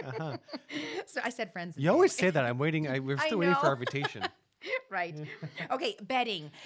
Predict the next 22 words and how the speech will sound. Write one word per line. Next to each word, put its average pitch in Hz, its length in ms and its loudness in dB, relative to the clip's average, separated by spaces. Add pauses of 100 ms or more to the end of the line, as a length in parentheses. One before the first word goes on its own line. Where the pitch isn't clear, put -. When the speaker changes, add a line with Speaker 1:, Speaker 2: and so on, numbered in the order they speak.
(140)
Speaker 2:
And 226 360 -4
like 214 200 -2
I 214 80 0
said, 175 340 -4
we 226 200 -8
have 233 180 -6
had 208 240 -4
winter 185 300 -6
for 185 220 -6
eight 170 220 -8
months, 160 400 -8
what 170 160 -4
it 151 140 -6
feels 160 320 -8
like. 185 340 -6
Um, 185 300 -6
open 220 260 -6
some 202 160 -12
of 185 80 -12
the 180 80 -10
windows 156 460 -10
now. 131 240 -12